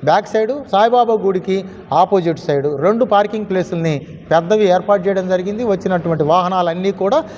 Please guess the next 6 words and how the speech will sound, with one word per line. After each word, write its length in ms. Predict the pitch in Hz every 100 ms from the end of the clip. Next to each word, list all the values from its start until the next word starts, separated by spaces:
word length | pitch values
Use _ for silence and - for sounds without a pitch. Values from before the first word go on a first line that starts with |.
| - 156
ఆ 120 | 180
పార్కింగ్ 480 | 180 196 196 196 175
ప్లేసుల్లోకి 760 | 170 - 165 165 160 202 147 - - 160
పెట్టుకోవడం 380 | 165 190 180 151
జరుగుతుంది. 480 | 147 143 143 143
అన్ని 280 | 151 196 277